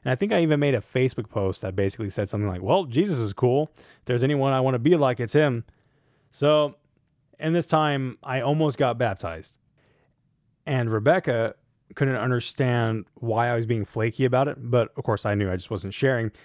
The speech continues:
I wasn't completely sold. I, I just wasn't. I don't remember what I thought about baptism, but I knew that it meant that I was in. And I just, I just wasn't. And so I can't remember how long I was on the fence, uh, or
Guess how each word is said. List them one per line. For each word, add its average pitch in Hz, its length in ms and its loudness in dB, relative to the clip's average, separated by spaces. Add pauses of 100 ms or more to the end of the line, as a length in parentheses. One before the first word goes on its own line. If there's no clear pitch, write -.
(400)
I 127 140 -2
wasn't 143 360 4
completely 127 400 0
sold. 95 400 -2 (240)
I, 110 140 -4 (100)
I 127 80 0
just 110 220 -6
wasn't. 104 400 -2 (180)
I 117 140 -2
don't 123 180 0
remember 131 420 0
what 117 200 0
I 107 100 -6
thought 110 300 -4
about 117 200 -2
baptism, 127 600 -2 (160)
but 120 180 0
I 110 100 2
knew 120 280 0
that 113 280 0
it 123 60 -4
meant 113 300 -2
that 110 160 -2
I 117 120 -2
was 110 200 -4 (180)
in. 90 340 -6 (480)
And 131 220 -2
I 120 160 0
just, 120 220 0 (280)
I 98 140 -6
just 92 160 -4
wasn't. 101 380 0 (420)
And 127 100 -6
so 143 120 4
I 123 60 0
can't 151 200 -2
remember 139 280 0
how 123 180 2
long 113 640 0 (240)
I 117 100 -4
was 113 160 0
on 120 320 0
the 110 80 -2
fence, - 560 -6 (500)
uh, 135 120 -2
or 104 320 -2